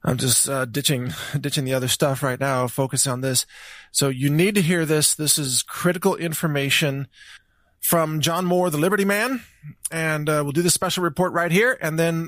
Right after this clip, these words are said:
I will rejoin you on the other side, cover some news, and then we'll bring you the studio interview, which is with Doctor Brian Hooker and, uh, another person, Natalie Sadie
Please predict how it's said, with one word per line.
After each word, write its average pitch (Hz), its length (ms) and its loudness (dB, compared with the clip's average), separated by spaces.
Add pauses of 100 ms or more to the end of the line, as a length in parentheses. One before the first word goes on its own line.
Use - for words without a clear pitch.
I 156 120 0
will 156 180 -2
rejoin 175 380 2
you 170 120 2
on 160 80 0
the 156 80 0
other 151 160 0
side, 233 400 0 (560)
cover 185 240 0
some 165 200 0
news, 175 300 2
and 165 140 0
then 160 420 0
we'll 147 240 -6
bring 165 260 0
you 160 200 2
the 147 400 0
studio 156 540 2 (120)
interview, 127 680 -2 (640)
which 127 500 0
is 127 280 -2
with 120 180 -2
Doctor 120 300 -2
Brian 117 500 -2 (180)
Hooker 165 440 0 (680)
and, 135 440 -4
uh, 135 360 -6
another 127 340 0
person, 147 400 -2
Natalie 127 480 0
Sadie 143 680 -2